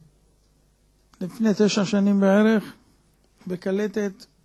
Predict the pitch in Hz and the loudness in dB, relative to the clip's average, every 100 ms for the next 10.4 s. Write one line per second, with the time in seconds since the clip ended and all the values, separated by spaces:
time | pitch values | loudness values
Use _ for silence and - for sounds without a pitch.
0 | 185 - - 202 175 196 165 226 196 - | -14 -12 -6 -6 -6 -8 -6 -4 -4 -6
1 | 190 208 202 196 - 185 202 202 190 165 | -6 -6 -6 -8 -8 -6 -4 -4 -6 -6
2 | 170 156 185 202 208 - - _ _ _ | -8 -4 0 0 0 -6 -16 _ _ _
3 | _ _ _ _ _ _ _ _ _ _ | _ _ _ _ _ _ _ _ _ _
4 | _ _ _ _ _ _ _ _ _ _ | _ _ _ _ _ _ _ _ _ _
5 | _ _ _ _ _ _ _ _ - 139 | _ _ _ _ _ _ _ _ -20 -20
6 | _ _ _ _ _ _ _ _ _ _ | _ _ _ _ _ _ _ _ _ _
7 | _ _ _ - 208 190 247 240 240 226 | _ _ _ -8 -6 -2 0 0 -2 -2
8 | 214 202 - 202 - 240 226 208 196 175 | 0 -4 -4 -6 0 0 2 0 -2 -4
9 | 196 180 208 208 190 - _ _ - _ | -4 -2 2 2 0 -4 _ _ -20 _
10 | _ - 175 - | _ -4 -4 -4